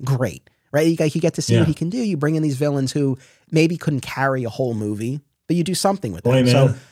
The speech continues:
Speaker 1: a toy, yeah, yeah, yeah, exactly.
Speaker 2: <laughs>
Speaker 1: So I would love, it's, look, I know these movies weren't particularly well received,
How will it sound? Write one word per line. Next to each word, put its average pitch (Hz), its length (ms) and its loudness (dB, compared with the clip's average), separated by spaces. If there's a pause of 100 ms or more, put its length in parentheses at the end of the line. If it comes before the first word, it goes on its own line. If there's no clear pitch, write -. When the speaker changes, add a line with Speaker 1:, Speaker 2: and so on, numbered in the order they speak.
(140)
Speaker 1:
a - 80 -14
toy, - 220 -6
yeah, 403 240 -2
yeah, 392 140 -2
yeah, 392 120 0
exactly. 156 540 0
Speaker 2:
<laughs> - 0 -
Speaker 1:
So 175 260 2 (260)
I 254 140 -4
would 247 180 -4
love, 170 680 -6 (180)
it's, - 220 -6 (460)
look, 117 200 -4
I 135 60 0
know 202 160 2
these 160 160 0
movies 127 260 2
weren't 117 260 -4
particularly 120 580 -4
well 113 180 -4
received, 117 500 -6